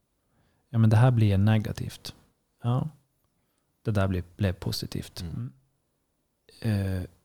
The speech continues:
Speaker 1: utmaningen är att kunna se, eh, lite, lite av de här stegen, vart de, vart de leder.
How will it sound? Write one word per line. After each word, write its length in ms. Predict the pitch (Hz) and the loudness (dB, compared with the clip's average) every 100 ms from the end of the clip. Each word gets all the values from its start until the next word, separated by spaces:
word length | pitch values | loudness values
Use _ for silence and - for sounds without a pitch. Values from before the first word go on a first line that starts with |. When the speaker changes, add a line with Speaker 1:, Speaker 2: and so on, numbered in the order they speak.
| _ | _
Speaker 1:
utmaningen 720 | - 117 - 127 139 110 98 | 0 2 4 4 4 4 2
är 180 | 98 98 | 2 0
att 280 | 101 - - - | -2 -6 -12 -6
kunna 220 | 107 90 | -2 0
se, 420 | - 104 92 98 - _ _ _ | -2 -2 -2 -4 -8 _ _ _
eh, 260 | 104 98 104 - - _ _ _ _ _ | -14 -10 -10 -12 -18 _ _ _ _ _
lite, 420 | - 113 - 98 90 _ | -8 -6 -2 -2 -2 _
lite 340 | - 110 - 110 | -2 -2 0 0
av 80 | |
de 140 | 101 98 | 2 2
här 80 | 95 | 2
stegen, 460 | - 98 98 95 | 0 0 0 -2
vart 220 | 90 90 - | -4 -6 -4
de, 200 | 92 90 | -4 -4
vart 160 | 110 - | -8 -2
de 120 | 98 | 0
leder. 500 | 117 113 101 - - | 2 0 -4 -10 -16